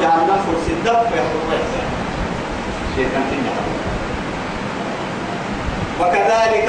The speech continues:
تنها إجي أني قوك يكتب مكوفني.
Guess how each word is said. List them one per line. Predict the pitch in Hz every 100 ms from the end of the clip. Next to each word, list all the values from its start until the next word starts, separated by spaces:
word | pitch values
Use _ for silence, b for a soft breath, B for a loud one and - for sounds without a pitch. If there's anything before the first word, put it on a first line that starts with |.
| 208
تنها | 226 233 220 220 226 226 226
إجي | 196 175 190
أني | 202 226 226
قوك | 226 226
يكتب | 214 226 226 214 208 202
مكوفني. | 202 196 190 190 190